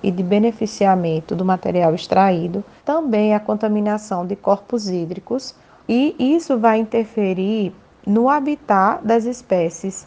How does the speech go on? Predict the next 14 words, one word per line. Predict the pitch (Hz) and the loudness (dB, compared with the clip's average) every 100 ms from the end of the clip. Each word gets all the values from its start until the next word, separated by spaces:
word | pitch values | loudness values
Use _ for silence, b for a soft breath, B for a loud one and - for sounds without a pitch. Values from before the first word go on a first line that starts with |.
| - | -4
tanto | 240 254 302 277 | 2 2 2 -2
da | 277 | -2
fauna | 262 - 190 170 175 196 269 - | -2 2 4 4 2 0 -4 -6
quanto | 233 220 220 | 0 2 2
da | 220 240 | 0 -2
flora | - 208 196 202 | 0 2 4 4
local. | 208 247 - 202 151 160 - b - | 4 2 2 0 0 -8 -18 b -4
A | 185 | -2
contaminação | 254 254 285 285 302 311 - 254 | -2 -2 -2 -2 -4 -4 -2 -2
dos | 240 214 | 0 -2
recursos | 220 214 - 214 - 214 196 | 0 -2 -2 -6 -4 -4 -2
hídricos | 185 185 175 - 180 - | -2 -2 -4 -8 -10 -4
podem | 214 208 233 233 | 2 2 4 2
atingir | 233 254 262 208 185 160 | 0 -2 -4 -4 -4 -6